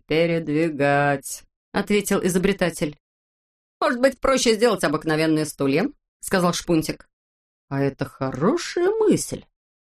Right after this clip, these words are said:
Надо будет изобрести самый простой обыкновенный стул", обрадовался Шурупчик. "Ведь всё гениальное просто. Ты, братец, видно, тоже механик".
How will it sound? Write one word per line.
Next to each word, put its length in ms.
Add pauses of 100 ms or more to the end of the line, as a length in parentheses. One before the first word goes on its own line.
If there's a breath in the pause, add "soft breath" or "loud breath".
(180)
Надо 320
будет 320
изобрести 560
самый 400
простой 560
обыкновенный 880
стул", 840 (320)
обрадовался 600
Шурупчик. 500 (380)
"Ведь 140
всё 180
гениальное 500
просто. 420
Ты, 120
братец, 320
видно, 320
тоже 260
механик". 540